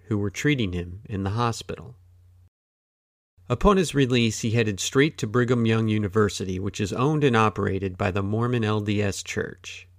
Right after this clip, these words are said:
L D S students frequently find their eternal companion, as they say, but it's a fancy name for husband or wife. Bruce majored in Spanish of all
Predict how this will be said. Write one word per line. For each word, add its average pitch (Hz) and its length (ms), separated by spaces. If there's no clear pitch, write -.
L 165 140
D 165 200
S 131 100
students 120 460
frequently 107 560
find 107 320
their 101 120
eternal 147 440
companion, 113 640
as 92 160
they 95 140
say, 92 500
but 123 120
it's 139 140
a - 60
fancy 110 420
name 95 240
for 92 200
husband 92 460
or 92 80
wife. 95 560
Bruce 208 280
majored 139 360
in 107 140
Spanish 151 540
of 90 120
all 98 160